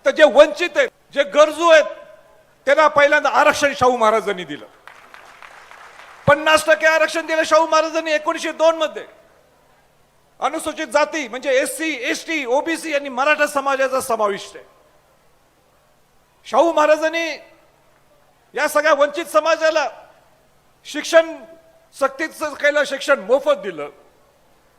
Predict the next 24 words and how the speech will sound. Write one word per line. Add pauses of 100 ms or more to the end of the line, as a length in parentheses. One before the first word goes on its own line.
(100)
शाहू
महाराजांना
लक्षात
आलं (520)
की
माझ्यापेक्षा
एक
चांगला
उगवता
तारा
निर्माण
व्हायला
लागलेला
आहे, (420)
तो
म्हणजे
डॉक्टर
बाबासाहेब
आंबेडकर. (2000)
माणगावच्या
सभेत, (160)
कोल्हापुरात
माणगावच्या
सभेत